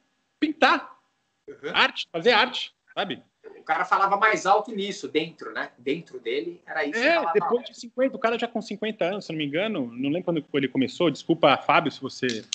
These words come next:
Speaker 1: falei
Speaker 2: <laughs>
Speaker 1: merda, mas ele foi, no, é, depois, com cinquenta anos que ele entrou na área artística e deu super certo, cara.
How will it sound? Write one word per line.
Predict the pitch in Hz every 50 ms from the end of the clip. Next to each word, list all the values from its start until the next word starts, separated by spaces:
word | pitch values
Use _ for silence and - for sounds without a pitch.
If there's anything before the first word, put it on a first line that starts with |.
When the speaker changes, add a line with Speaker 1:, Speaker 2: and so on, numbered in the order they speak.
| - - - - - _ -
Speaker 1:
falei | 123 120 117
Speaker 2:
<laughs> | 113 170 202 185 - - - - - - - - _ _ _ _ 160
Speaker 1:
merda, | 175 165 143 127
mas | 123 117 - - _ _ _ _ _ _ _ _ _ _ _ _ _ _ _ _ _ -
ele | 185 208 240 254 254 247
foi, | - 240 262 254
no, | 233 202 214 233 214 208 214 202 202 196 202 180
é, | 185 175 170 160 156 143 135 131 131 127
depois, | 127 127 127 - 117 - 196 214 214 156 139 -
com | - 160
cinquenta | - - 202 185 220 240 240 240 233
anos | 233 240 240
que | 240
ele | 240
entrou | 240 240 - 240
na | 233 233
área | 233 240
artística | 233 - - 220 233 - - -
e | 190 160
deu | 190 202 202 -
super | - - - - 294 277
certo, | - - - 226 269 269 - -
cara. | - - - 117 107 104 -